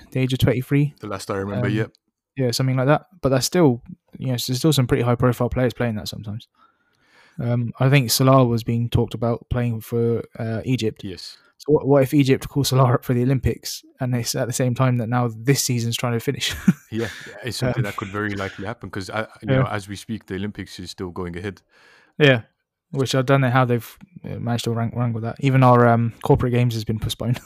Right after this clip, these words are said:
Speaker 1: <laughs>
Speaker 2: Yes, exactly that.
Speaker 1: So, um, but yeah, um, yeah.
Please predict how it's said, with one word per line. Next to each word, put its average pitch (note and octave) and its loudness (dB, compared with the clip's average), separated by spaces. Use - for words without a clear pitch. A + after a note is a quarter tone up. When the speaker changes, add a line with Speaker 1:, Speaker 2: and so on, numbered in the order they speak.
Speaker 1:
<laughs> - -6
Speaker 2:
Yes, G2+ -12
exactly G2 -10
that. F#2+ -8
Speaker 1:
So, - -8
um, A#2+ -2
but B2 -6
yeah, B2+ 0
um, B2 0
yeah. D#3 4